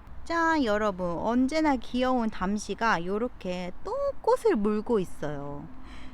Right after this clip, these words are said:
귀엽죠? 오동통한 담시들이고요. 요 아이들도 정말 꾸준히 꽃을 보여주는 것 같아요. 귀여운 효자 선인장이고요.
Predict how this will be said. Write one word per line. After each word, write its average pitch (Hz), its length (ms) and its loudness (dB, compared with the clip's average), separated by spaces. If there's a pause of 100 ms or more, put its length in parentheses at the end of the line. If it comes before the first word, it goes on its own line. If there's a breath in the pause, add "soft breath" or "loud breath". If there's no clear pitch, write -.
(160 loud breath)
귀엽죠? 247 480 -2
오동통한 277 1040 2
담시들이고요. 180 1500 -4 (560 loud breath)
요 226 120 4
아이들도 226 680 0
정말 359 680 2
꾸준히 359 840 -2
꽃을 - 300 -2
보여주는 226 580 -2
것 156 140 -6
같아요. 123 580 -8 (1300 loud breath)
귀여운 180 640 -2
효자 269 680 2
선인장이고요. 208 1160 0